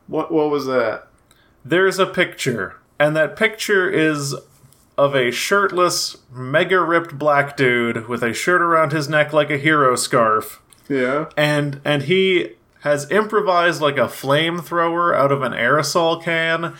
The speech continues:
Speaker 2: and he is shooting a small jet of flame at a group of, like, cargo short wearing Confederate flag waving Oakley sunglasses camo hat assholes who are, like, trying to wave him back.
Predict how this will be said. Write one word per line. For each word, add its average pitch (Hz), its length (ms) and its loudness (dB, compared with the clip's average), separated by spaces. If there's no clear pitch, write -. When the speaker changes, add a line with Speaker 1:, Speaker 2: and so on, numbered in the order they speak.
Speaker 2:
and 147 140 0
he 165 120 0
is 147 100 0
shooting 226 460 0
a 147 60 2
small 160 440 -2
jet 156 300 0
of 143 140 -4
flame 139 640 -2
at 139 160 2
a 143 180 2
group 147 580 -2
of, 139 280 0
like, 127 540 0
cargo 170 640 0
short 165 540 0
wearing 151 540 0
Confederate 143 680 -2
flag 139 600 0
waving 139 680 0
Oakley 147 480 -2
sunglasses 143 960 0
camo 143 520 0
hat 131 280 0
assholes 143 760 0
who 165 140 0
are, 147 100 4
like, 143 200 0
trying 156 380 0
to 156 140 2
wave 123 420 2
him 139 200 -2
back. 113 480 0